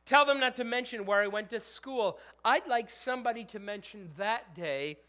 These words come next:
that Martin Luther King Junior tried to love somebody.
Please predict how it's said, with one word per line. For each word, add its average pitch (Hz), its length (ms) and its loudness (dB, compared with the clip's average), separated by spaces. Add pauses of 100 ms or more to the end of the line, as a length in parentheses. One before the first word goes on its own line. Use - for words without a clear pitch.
(400)
that 190 240 4
Martin 240 340 0
Luther 233 260 -6
King 202 320 -8
Junior 160 520 -6 (180)
tried 180 380 -4
to 190 100 -12
love 175 480 -8 (360)
somebody. 117 680 -16